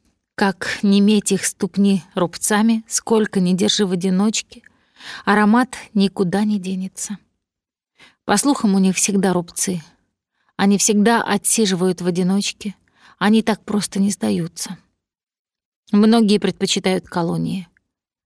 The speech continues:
Ни одна из нас не хочет заполучить такую в пару для походов по магазинам.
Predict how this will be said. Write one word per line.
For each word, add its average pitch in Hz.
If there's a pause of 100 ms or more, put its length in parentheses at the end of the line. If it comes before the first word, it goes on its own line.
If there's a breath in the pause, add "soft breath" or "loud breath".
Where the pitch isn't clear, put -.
(320)
Ни 190
одна 208
из 190
нас 202
не 185
хочет 185
заполучить 180
такую 180
в -
пару 190
для 170
походов 175
по 180
магазинам. 170